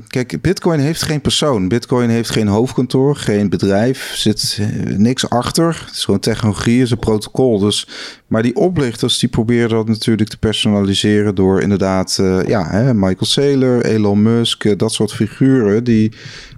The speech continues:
eh, veel volgers hebben, die, ehm,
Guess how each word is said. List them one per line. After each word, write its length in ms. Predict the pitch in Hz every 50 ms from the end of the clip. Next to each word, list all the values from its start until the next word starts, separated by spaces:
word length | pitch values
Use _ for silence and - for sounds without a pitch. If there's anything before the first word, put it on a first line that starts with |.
| - - -
eh, 240 | - 95 101 101 98
veel 260 | - - 127 113 107
volgers 520 | - - 156 156 156 139 - 147 123 -
hebben, 500 | - 123 120 120 113 117 117 113 113 110
die, 480 | 110 120 110 110 107 107 104 104 104 101
ehm, 380 | 101 98 98 98 98 95 98